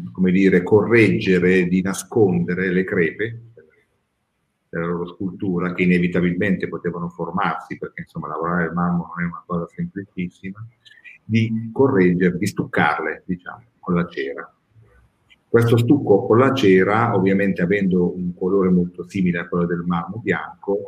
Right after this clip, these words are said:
rendeva, eh, la superficie perfetta e liscia.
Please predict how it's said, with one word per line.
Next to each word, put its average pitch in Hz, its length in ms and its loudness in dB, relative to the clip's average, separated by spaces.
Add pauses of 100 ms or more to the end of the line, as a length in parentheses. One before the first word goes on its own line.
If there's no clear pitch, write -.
(320)
rendeva, 101 880 4
eh, 90 480 -4 (280)
la 92 160 -16
superficie 98 560 -4
perfetta - 580 -4
e 85 180 -4
liscia. - 340 -12